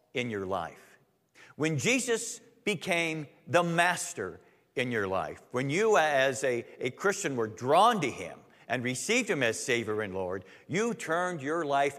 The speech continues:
over to him. And you, as we often sing here, you surrendered all to his lordship. Not just Lord of yourself, uh, Lord of your single life,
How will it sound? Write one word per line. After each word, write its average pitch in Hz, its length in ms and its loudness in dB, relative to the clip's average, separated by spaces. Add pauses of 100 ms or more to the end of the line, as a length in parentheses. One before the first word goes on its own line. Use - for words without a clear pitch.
over 123 400 0
to - 160 -12
him. 78 320 -12 (480)
And 131 320 2
you, 147 240 2
as 113 140 -2
we 110 100 0
often 110 320 2
sing 98 280 -4
here, 87 280 -8 (180)
you 165 200 -4
surrendered 123 920 -4
all 85 420 -6 (760)
to 104 80 -6
his 104 260 -2
lordship. 98 500 -2 (1300)
Not 131 240 2
just - 380 0
Lord 104 360 4
of 90 160 0
yourself, 110 800 -2 (1800)
uh, - 40 -20 (200)
Lord 113 320 4
of 104 100 0
your 98 120 -2
single 165 420 -2
life, 160 360 -4